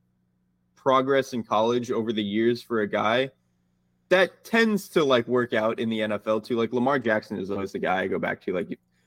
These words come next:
watching him as a freshman to watching him his junior year just as a passer and what he could do mentally, it doesn't even look like the same player. And I think Ridder was kind of the same way in college. So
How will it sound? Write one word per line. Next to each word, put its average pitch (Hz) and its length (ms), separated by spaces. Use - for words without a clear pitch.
watching 170 320
him 156 140
as 127 140
a 110 60
freshman 123 440
to 120 100
watching 107 320
him 110 160
his 110 160
junior 107 300
year 120 220
just 110 200
as 104 160
a 95 60
passer 107 400
and 104 80
what 101 160
he 107 80
could 104 160
do - 100
mentally, 120 540
it 104 120
doesn't 143 300
even 110 160
look 110 160
like 101 160
the 104 60
same 101 240
player. - 320
And 110 220
I 113 80
think 131 200
Ridder 120 220
was 110 160
kind 113 220
of 101 60
the 95 40
same 101 240
way 101 160
in 98 80
college. 107 400
So 101 240